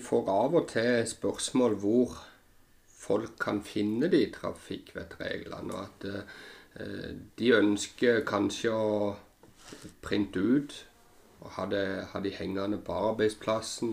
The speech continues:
eller på kontor eller hvor som helst.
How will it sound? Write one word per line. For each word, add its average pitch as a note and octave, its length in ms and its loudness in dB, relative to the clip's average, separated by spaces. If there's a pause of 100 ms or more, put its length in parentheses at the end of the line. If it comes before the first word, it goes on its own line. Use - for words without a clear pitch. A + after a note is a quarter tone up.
eller G2 240 -6
på - 160 -8
kontor G#2 640 -2
eller G2+ 460 -6 (580)
hvor G#2 560 -4
som A2 240 -4
helst. D3+ 400 -2